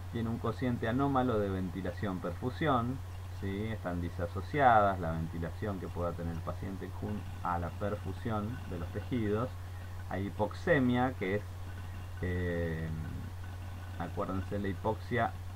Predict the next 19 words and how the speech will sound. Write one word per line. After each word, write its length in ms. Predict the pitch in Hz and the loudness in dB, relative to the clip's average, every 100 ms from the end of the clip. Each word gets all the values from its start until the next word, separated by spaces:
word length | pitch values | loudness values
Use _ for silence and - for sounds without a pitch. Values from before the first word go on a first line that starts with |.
| - - - | -8 -8 -6
medida 480 | 90 92 90 90 87 | -2 0 0 0 0
en 120 | 90 90 | -2 0
sangre, 540 | 156 127 113 110 135 185 - - - - - - - - - - - - - | 4 4 4 4 2 2 -6 -8 -8 -8 -8 -8 -8 -8 -8 -8 -10 -8 -8
¿sí? 260 | 90 87 110 95 | -4 -2 -2 -2
Va 100 | 87 | 0
a 20 | |
haber 320 | 85 87 87 87 | 2 2 0 -2
una 160 | 90 | -2
disminución 800 | 85 85 85 87 85 98 92 95 - - - - | -2 0 0 -2 -2 -2 -2 -2 -4 -8 -8 -6
del 160 | 82 85 | -4 -2
oxígeno 560 | 85 - 101 107 101 | -4 -4 -4 -2 -2
y 60 | 87 | 0
un 120 | 85 | -2
aumento 600 | 82 80 82 85 87 82 | -2 -2 -2 -2 -2 -2
de 300 | 80 85 92 - - - | 0 0 -2 -6 -8 -6
el 100 | 80 | -4
dióxido 340 | 78 85 82 | -4 -4 -4
de 60 | 78 | -2
carbono. 440 | 98 123 131 80 | 2 6 6 4